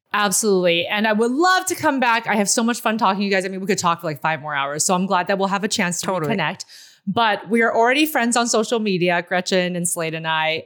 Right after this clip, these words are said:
Speaker 1: My social media handle
Speaker 2: Yes.
Speaker 1: is at Doctor Judy Ho, and my most active platform is probably Instagram, but I'm also on Twitter and Facebook. And you can also find out more information about me on my podcast, Supercharged Life. As we talked about, we're one big, happy,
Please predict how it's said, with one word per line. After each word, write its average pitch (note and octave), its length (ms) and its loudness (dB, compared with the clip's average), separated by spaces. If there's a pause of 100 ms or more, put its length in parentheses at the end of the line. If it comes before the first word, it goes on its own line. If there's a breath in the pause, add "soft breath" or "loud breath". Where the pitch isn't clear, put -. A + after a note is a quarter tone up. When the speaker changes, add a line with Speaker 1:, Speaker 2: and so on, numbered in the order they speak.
Speaker 1:
My F#3+ 320 2
social G3+ 280 -2
media F3+ 240 -2
handle F3+ 360 -2
Speaker 2:
Yes. G3 160 -2
Speaker 1:
is E3+ 240 0
at E3+ 240 0
Doctor E3+ 320 0
Judy E3+ 320 -6
Ho, D#3 520 0
and D#3 440 -6 (160)
my E3 320 -2
most D#3 360 -4
active E3+ 460 -2
platform D#3 480 -6
is C#3+ 140 -8
probably C4 340 -2
Instagram, E3+ 420 -2
but D#3 120 -2
I'm D#3 80 -8
also D#3 240 -6
on D3+ 100 -8
Twitter D3 240 -8
and D#3 100 -12
Facebook. G3+ 500 -2 (540 loud breath)
And B3 460 2
you A3+ 160 -2
can C4+ 140 2
also C#4+ 180 2
find D#4+ 180 0
out D4 100 -2
more D4 100 -4
information C#4+ 480 -2
about C#4 240 0
me C4+ 320 -4
on G#3 140 2
my G3 120 2
podcast, B3+ 640 0
Supercharged G#3+ 640 0
Life. B3+ 300 2
As A3+ 120 0
we G3 80 -2
talked F3 200 -2
about, F3 160 -4
we're F3 140 -4
one F3+ 280 -2
big, F3+ 220 -2
happy, F3+ 520 -2